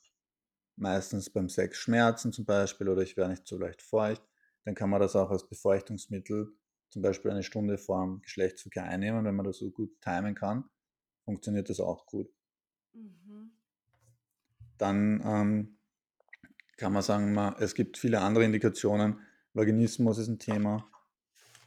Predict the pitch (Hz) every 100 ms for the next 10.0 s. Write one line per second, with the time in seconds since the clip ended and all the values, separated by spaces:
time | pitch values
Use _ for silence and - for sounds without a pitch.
0 | _ _ _ _ 101 98 104 101 101 101
1 | 98 98 - - - 101 101 101 98 110
2 | - 107 104 104 - - 101 104 104 -
3 | 110 107 101 98 95 98 101 101 92 107
4 | 101 104 - _ - 101 98 - 107 110
5 | 110 104 98 - 95 - - 117 123 _
6 | _ _ _ _ _ _ _ _ _ 120
7 | 110 107 - 98 110 127 - 127 127 123
8 | - 104 117 113 107 113 110 107 113 95
9 | 98 92 101 101 110 104 101 95 95